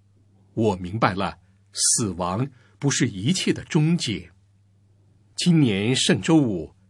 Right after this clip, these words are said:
在公拜苦路时，到了最后才交由成年人来诵念祷词。耶稣在解释进入天国的必要特质时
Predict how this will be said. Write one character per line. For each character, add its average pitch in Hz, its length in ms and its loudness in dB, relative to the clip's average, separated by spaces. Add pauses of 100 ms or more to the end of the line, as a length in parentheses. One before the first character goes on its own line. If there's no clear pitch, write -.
(180)
在 - 160 -2
公 220 240 0
拜 165 140 0
苦 - 200 -14
路 151 160 2
时， - 380 -4 (640)
到 151 140 0
了 135 100 0
最 185 240 0
后 101 320 -2 (340)
才 - 200 -4
交 131 180 4
由 104 260 0
成 131 320 0
年 190 160 6
人 101 300 -2 (240)
来 110 100 -2
诵 - 280 0
念 131 140 2
祷 - 280 -4
词。 - 460 -6 (840)
耶 117 180 -2
稣 123 260 2
在 120 140 2
解 101 240 -2
释 110 340 0 (240)
进 190 180 4
入 135 140 2
天 247 300 0
国 143 160 2
的 127 180 2
必 214 220 -2
要 165 180 2
特 208 240 -2
质 139 180 0
时 - 420 -4